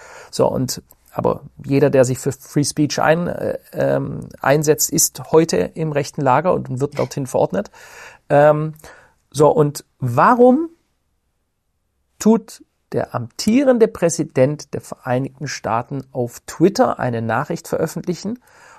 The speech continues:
wo die Unterschrift, die darunter gesetzt wurde, nicht von ihm stammt? Das weiß man, weil Joe Biden nicht mit einem Strich unter der Unterschrift unterschreibt. Das haben viele Leute bestätigt und dort wurde es so gemacht.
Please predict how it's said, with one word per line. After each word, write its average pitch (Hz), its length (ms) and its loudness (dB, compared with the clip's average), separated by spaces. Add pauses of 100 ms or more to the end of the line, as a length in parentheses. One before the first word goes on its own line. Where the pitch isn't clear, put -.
(120)
wo 135 200 2
die 131 160 0
Unterschrift, - 1000 2
die 151 80 0
darunter 175 380 4
gesetzt 123 440 0
wurde, 180 380 2 (100)
nicht 156 460 2
von 202 240 2
ihm 226 300 0
stammt? - 640 -2
Das 123 320 -6
weiß 156 380 4
man, 269 220 0 (280)
weil 135 180 4
Joe 151 240 4
Biden 180 480 4
nicht 170 320 2
mit 190 80 0
einem 139 240 2
Strich 165 480 0
unter 185 220 0
der 170 100 2
Unterschrift 185 480 -2
unterschreibt. - 560 -2 (240)
Das - 160 -6
haben 135 240 0
viele 247 360 0
Leute 143 300 4
bestätigt 131 560 -4 (340)
und 147 220 -2
dort 160 220 4
wurde 160 240 4
es 151 160 2
so 147 100 0
gemacht. 117 420 -2